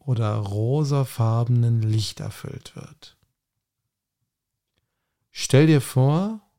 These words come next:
wie dieses Licht dein ganzes Wesen umhüllt. Dann sende dieses Licht auch deiner Seelenliebe, egal wo sie ist. Und wichtig, mache das Ganze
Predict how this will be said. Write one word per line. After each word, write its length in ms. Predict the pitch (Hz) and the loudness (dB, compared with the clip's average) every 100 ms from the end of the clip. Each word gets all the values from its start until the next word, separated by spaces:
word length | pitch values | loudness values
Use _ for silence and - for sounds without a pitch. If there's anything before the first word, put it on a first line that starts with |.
| _ _ | _ _
wie 100 | 120 | -8
dieses 500 | 110 110 110 98 - | -4 -2 0 -2 -2
Licht 680 | 107 110 156 180 - - - _ _ _ - | 0 2 0 -2 -12 -18 -20 _ _ _ -4
dein 260 | 113 110 107 | 0 2 2
ganzes 680 | 104 123 139 - 135 - 123 | 2 2 0 -2 -4 -6 -12
Wesen 560 | 104 110 120 123 107 107 | -2 2 4 2 2 -2
umhüllt. 880 | 113 110 98 - 113 117 - - - _ _ _ _ _ _ _ _ _ _ _ _ _ _ _ _ - | -4 -6 -6 -8 -10 -12 -20 -20 -20 _ _ _ _ _ _ _ _ _ _ _ _ _ _ _ _ -2
Dann 260 | 123 139 123 | 4 6 6
sende 400 | 117 131 190 185 | 6 4 4 0
dieses 400 | 180 175 156 147 | -2 -4 -4 -2
Licht 300 | 151 - - | -2 -4 -6
auch 100 | 123 | -2
deiner 320 | 139 139 143 | 0 2 2
Seelenliebe, 960 | - 139 135 120 101 95 101 104 - | 2 4 6 6 4 0 -6 -10 -12
egal 680 | - 117 120 110 139 160 143 | -12 -6 -4 -2 0 0 0
wo 140 | 139 | -2
sie 200 | 139 156 | -2 -4
ist. 580 | 165 123 - - - - _ _ _ _ _ _ _ _ _ _ _ _ _ _ _ _ _ _ _ | -4 -6 -8 -18 -20 -20 _ _ _ _ _ _ _ _ _ _ _ _ _ _ _ _ _ _ _
Und 180 | 117 98 | -2 0
wichtig, 800 | 110 147 - 170 180 - - - _ _ _ _ _ _ | 0 0 -4 -4 -4 -8 -18 -20 _ _ _ _ _ _
mache 180 | 120 110 | -4 0
das 240 | 117 110 - | 0 -2 -2
Ganze 480 | 120 160 160 156 | 0 2 0 -4